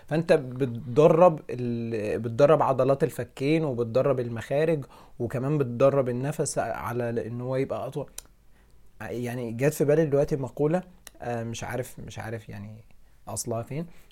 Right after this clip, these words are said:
ولكن: من أراد الدنيا فعليه بالقرآن، ومن أراد الآخرة فعليه بالقرآن، ومن أرادهما معًا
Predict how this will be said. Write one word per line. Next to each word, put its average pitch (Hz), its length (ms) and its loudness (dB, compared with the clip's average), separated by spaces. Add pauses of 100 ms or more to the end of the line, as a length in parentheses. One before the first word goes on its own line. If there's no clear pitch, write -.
(140)
ولكن: 131 340 -4
من 127 140 -6
أراد 131 300 -2
الدنيا 127 340 -4
فعليه 120 400 -6
بالقرآن، 117 500 -10
ومن 110 220 -12
أراد 117 300 -6
الآخرة 117 520 -8
فعليه 113 340 -8
بالقرآن، 113 460 -8
ومن 143 200 -8
أرادهما 113 500 -8
معًا 110 220 -12